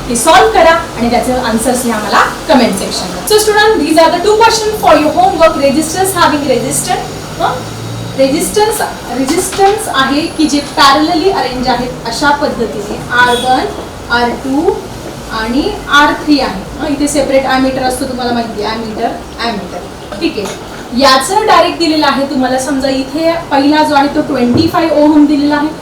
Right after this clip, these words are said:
दुसरा थर्टी फाईव्ह ओहम दिलेला आहे आणि फोर्टी ओहम दिलेला आहे. तर टोटल इफेक्टिव्ह रेझिस्टन्स किती येणार आहे तो काढा आणि लिहा मला कमेंट सेक्शनमध्ये.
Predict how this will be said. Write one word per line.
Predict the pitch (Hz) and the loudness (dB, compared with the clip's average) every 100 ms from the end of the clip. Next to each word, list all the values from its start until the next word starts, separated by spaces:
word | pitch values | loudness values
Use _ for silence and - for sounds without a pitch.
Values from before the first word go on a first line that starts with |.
| - - - | -14 -12 -4
दुसरा | 294 - 302 302 311 - - - | -4 0 2 2 2 -8 -8 -2
थर्टी | 262 - 349 370 | -2 0 0 2
फाईव्ह | 359 339 339 294 | 2 2 2 2
ओहम | 302 302 302 | 4 6 6
दिलेला | 294 285 277 | 4 2 0
आहे | 277 294 | 0 -2
आणि | 269 294 - - - - | -2 -4 -6 -12 -14 0
फोर्टी | 320 - - 311 | 0 2 0 2
ओहम | 285 262 | 4 2
दिलेला | 240 226 214 | 0 -2 -4
आहे. | 202 185 - - - | -6 -10 -12 -10 0
तर | 285 | 0
टोटल | - - 403 440 466 494 349 | 0 0 2 2 2 2 4
इफेक्टिव्ह | 330 - 359 359 - 440 494 | 2 0 -2 -2 4 6 8
रेझिस्टन्स | 453 381 330 - 320 302 294 | 6 6 4 2 4 4 4
किती | 302 247 269 | 0 0 -2
येणार | 254 240 | -2 2
आहे | 240 262 339 415 - - - 339 | 2 2 -2 -4 -10 -16 -6 0
तो | 370 415 | 2 4
काढा | 370 - 339 381 370 | 2 0 2 4 2
आणि | 349 - - 240 | -2 -6 -10 -6
लिहा | 254 | -4
मला | 226 196 254 - | -4 -6 -8 -4
कमेंट | 427 277 196 | -2 0 -2
सेक्शनमध्ये. | 196 185 - - - | -6 -10 -10 -12 -12